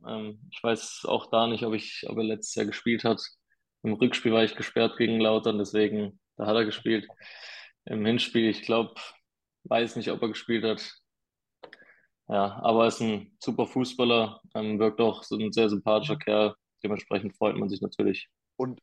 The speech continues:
Speaker 2: und irgendwie so ein bisschen auch eine Truppe mit Viktoria Köln. Stefan hat's gerade gesagt, die laufen gerade so ein bisschen so unterm Radar, sind aktuell Siebter, vier Punkte Rückstand auf den Relegationsrang irgendwie. Also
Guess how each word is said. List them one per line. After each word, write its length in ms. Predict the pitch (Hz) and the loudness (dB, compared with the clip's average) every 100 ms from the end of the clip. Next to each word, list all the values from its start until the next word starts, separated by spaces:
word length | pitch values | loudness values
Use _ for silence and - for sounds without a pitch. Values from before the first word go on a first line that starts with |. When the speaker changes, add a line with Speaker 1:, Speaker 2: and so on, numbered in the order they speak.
| - | -8
Speaker 2:
und 200 | 123 113 | -8 -4
irgendwie 440 | 123 170 220 175 | -4 -4 -8 -10
so 100 | 139 | -8
ein 100 | 123 | -10
bisschen 360 | 101 135 - 208 | -10 -12 -10 -8
auch 140 | 123 | -8
eine 120 | 143 139 | -6 -8
Truppe 360 | - 139 190 | -8 -10 -8
mit 180 | 170 151 | -8 -6
Viktoria 540 | 135 - 123 143 127 | -8 -6 -4 0 0
Köln. 440 | 117 117 110 160 208 - | -2 0 2 2 -2 -8
Stefan 360 | 123 - 123 143 | -8 -8 -4 -4
hat's 180 | 139 - | -6 -4
gerade 240 | 117 117 | -2 -2
gesagt, 340 | 107 110 117 | -6 -10 -10
die 60 | - | -6
laufen 340 | 92 98 - | -2 -2 -2
gerade 160 | 151 120 | -6 -4
so 80 | 107 | -6
ein 40 | |
bisschen 320 | - - 160 98 | -10 -6 -4 0
so 100 | 104 | -2
unterm 300 | 107 120 101 | -2 -2 0
Radar, 360 | 90 104 165 | 2 2 2
sind 200 | 90 113 | 2 -2
aktuell 380 | 127 - 135 107 | -4 -4 0 0
Siebter, 460 | 98 107 - 175 214 | -2 -4 0 0 0
vier 320 | - - 196 | -18 -4 -4
Punkte 380 | 214 208 202 151 | -2 -4 -2 -2
Rückstand 440 | 165 - - 156 | -2 -6 -2 0
auf 160 | 147 120 | 0 -2
den 100 | 147 | 0
Relegationsrang 1040 | 117 117 104 - - 226 311 - 90 90 | 0 2 0 -2 -2 -2 -4 -4 -2 -2
irgendwie. 380 | 92 90 92 98 | -2 -2 0 0
Also 200 | 98 107 | 2 0